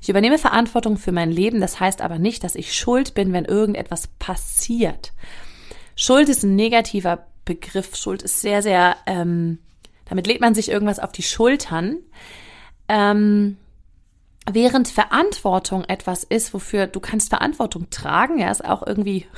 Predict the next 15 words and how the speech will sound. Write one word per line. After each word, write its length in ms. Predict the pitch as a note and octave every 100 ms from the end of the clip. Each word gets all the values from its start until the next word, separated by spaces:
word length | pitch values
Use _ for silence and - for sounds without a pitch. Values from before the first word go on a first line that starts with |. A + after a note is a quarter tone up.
| -
<laughs> 220 | - _
teilweise 380 | - E3 D#3+ D#3 -
schwer, 460 | - D#3+ C3+ D4+
ja, 180 | F3+ F#3
je 100 | G#3
nachdem, 380 | F3 E3+ F3 F3+ - - - - - -
um 180 | - F#3
was 160 | F#3
es 180 | F3+ -
geht. 300 | F3+ B3+ - - - - -
Gleichzeitig 1120 | G#3 A#3 G4 - - G#3+ G3 G3 A3+ A3+ - _ _ - _
kannst 380 | - A3+ B3+ C4
du 80 | A#3
aber 240 | G#3+ G3
sagen, 420 | F#3 F#3 G3+ G#3